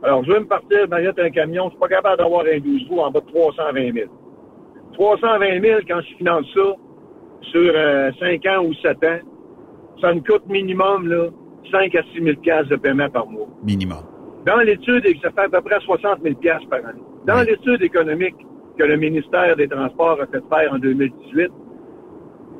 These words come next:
Speaker 1: on nous alloue à peu près vingt-trois mille piastres dans notre tarif pour payer notre camion pour les réparations et tout ça.
Speaker 2: Ok.
Speaker 1: Il manque, il manque trente quelques mille. Je le prends où, ce, ce trente quelques mille piastres-là pour faire mes paiements ?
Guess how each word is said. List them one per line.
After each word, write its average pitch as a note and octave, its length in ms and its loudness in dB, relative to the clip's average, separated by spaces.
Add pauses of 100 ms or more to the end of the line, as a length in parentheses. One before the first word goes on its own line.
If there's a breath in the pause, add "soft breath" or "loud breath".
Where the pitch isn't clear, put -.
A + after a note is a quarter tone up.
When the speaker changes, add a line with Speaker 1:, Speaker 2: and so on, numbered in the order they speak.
(260)
Speaker 1:
on F#3 200 4
nous G3+ 220 2
alloue G3 360 2
à D#3 60 4
peu D#3+ 140 0
près E3+ 220 0
vingt-trois F#3 540 0
mille D#3 180 -4
piastres D#3+ 320 0
dans C3+ 120 -4
notre C3+ 220 -2
tarif C#3+ 400 0
pour C3+ 200 -4
payer D#3+ 280 2
notre C#3+ 200 -2
camion D3+ 420 0
pour C3+ 60 -8
les C3+ 120 2
réparations C3 680 -2
et A#2+ 40 -4
tout - 140 -14
ça. - 840 -12
Speaker 2:
Ok. G#2 100 -4
Speaker 1:
Il C#3+ 120 4
manque, G#3+ 280 2
il F#3+ 160 -2
manque A3+ 300 0
trente F3+ 260 0
quelques C#3+ 240 -4
mille. C3+ 220 0 (600)
Je E3+ 100 0
le F#3+ 120 0
prends G#3+ 380 2
où, A#3 140 0
ce, D3 260 0
ce - 180 -16
trente C#3+ 280 -2
quelques C#3+ 180 -2
mille C3 180 -2
piastres-là E3+ 460 0 (360 loud breath)
pour D3 180 0
faire E3+ 220 2
mes C#3 140 0
paiements ? B2+ 320 -4